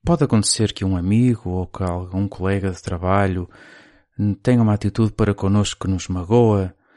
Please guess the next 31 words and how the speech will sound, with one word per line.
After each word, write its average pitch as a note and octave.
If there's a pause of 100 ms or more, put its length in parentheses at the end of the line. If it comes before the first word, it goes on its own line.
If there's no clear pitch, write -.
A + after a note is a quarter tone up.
(500)
que -
nos G2
custa -
perdoar, G2 (680)
e A2 (400)
podemos C#3+
dar C3
demasiadas A#2+
voltas A2+
a -
isso. B2+ (640)
"Como B2+
é -
que A#2+
é G#2+
possível G2
que -
tenha G2
tido G2
essa F#2
atitude? F#2+ (560)
Como A2+
é A2
que A2
é -
possível G2+
que G#2
me G2+
tenha G2+
dito F#2+
aquilo, F#2